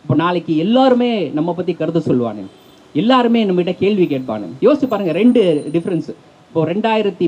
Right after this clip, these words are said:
பதினாறுன்னு நினைக்கிறேன், ஒரு அஹ், ப்ரிசைஸ் அட்டாக் பண்ணாங்கல்ல, காஷ்-, அஹ், பார்டர் கிராஸ் பண்ணி போய், அந்த அட்டாக்கு, அதுக்கு பிறகு இப்ப ஸ்-, அஹ், ஆபரேஷன் சிந்தூர், இந்த இரண்டுக்குமே இருக்கக்கூடிய வித்தியாசத்தை பாருங்க. அந்த சமயத்துல யாராலும் அதை பற்றி கேள்வி எழுப்ப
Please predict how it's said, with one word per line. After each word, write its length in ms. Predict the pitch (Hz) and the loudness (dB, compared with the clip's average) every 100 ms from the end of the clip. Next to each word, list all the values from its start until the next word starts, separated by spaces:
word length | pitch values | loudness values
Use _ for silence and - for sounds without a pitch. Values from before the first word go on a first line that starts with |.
| 160 | 0
பதினாறுன்னு 480 | 190 220 214 190 165 | 0 0 0 -2 -2
நினைக்கிறேன், 340 | 156 147 123 - 160 | -2 -4 -6 -6 -2
ஒரு 140 | 156 147 135 127 120 - - - - | 0 0 0 0 -2 -10 -20 -18 -4
அஹ், 240 | 131 131 131 | 0 0 0
ப்ரிசைஸ் 340 | 170 165 190 175 | -2 0 0 0
அட்டாக் 300 | 147 170 156 156 | -2 -2 -6 -4
பண்ணாங்கல்ல, 420 | 147 135 127 113 - | -2 -2 -6 -8 -12
காஷ்-, 260 | 143 147 139 | -10 -8 -4
அஹ், 680 | 131 127 120 117 117 117 - 143 135 | -4 -4 -6 -8 -8 -10 -12 -8 -2
பார்டர் 300 | 180 175 165 | -2 -2 -4
கிராஸ் 260 | 165 170 | -6 -4
பண்ணி 180 | 156 139 | -2 -2
போய், 240 | 127 123 104 - - - - - | -2 -6 -8 -18 -20 -20 -20 -6
அந்த 600 | 190 247 247 226 196 175 | 2 4 4 0 -4 -8
அட்டாக்கு, 440 | - 175 156 123 101 - - - - - - - | -10 -8 -8 -8 -10 -16 -20 -20 -20 -20 -20 -20
அதுக்கு 300 | - 180 208 | -8 -4 -2
பிறகு 240 | 196 214 208 | -2 -2 -4
இப்ப 160 | 170 | -4
ஸ்-, 160 | 165 - | -4 -6
அஹ், 200 | 143 143 | -8 -6
ஆபரேஷன் 500 | 160 190 196 196 165 165 | -6 -4 -4 -2 -2 -2
சிந்தூர், 280 | 170 160 127 156 | 0 0 -2 -4
இந்த 180 | 180 | -2
இரண்டுக்குமே 540 | 170 175 254 277 262 254 | -2 0 2 2 4 2
இருக்கக்கூடிய 420 | 240 214 185 170 | 2 0 -2 0
வித்தியாசத்தை 520 | 170 240 226 220 170 143 | 0 0 -2 -2 -6 -6
பாருங்க. 260 | 113 104 - - - | -8 -10 -16 -20 -4
அந்த 240 | 196 233 | 0 0
சமயத்துல 680 | 226 226 254 247 202 233 - | 0 2 2 2 -2 -4 -2
யாராலும் 600 | 151 180 226 226 233 240 - | -2 0 0 2 0 0 -4
அதை 240 | 160 185 | -6 -4
பற்றி 260 | 190 247 226 | -6 -8 -4
கேள்வி 260 | 214 240 226 | -2 0 0
எழுப்ப 220 | 180 | -2